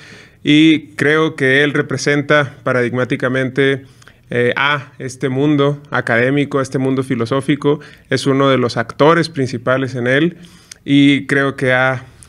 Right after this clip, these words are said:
dado mucho con su trabajo, con su trayectoria, ha dado mucho a este mundo académico, filosófico en el país,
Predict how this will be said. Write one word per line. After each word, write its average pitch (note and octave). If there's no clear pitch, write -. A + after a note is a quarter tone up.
dado C#3
mucho D#3+
con B2+
su B2+
trabajo, C#3+
con C#3
su A#2+
trayectoria, E3
ha B2+
dado C#3
mucho D#3+
a D3+
este D3
mundo D#3+
académico, C#3
filosófico C#3
en C3
el B2+
país, D#3+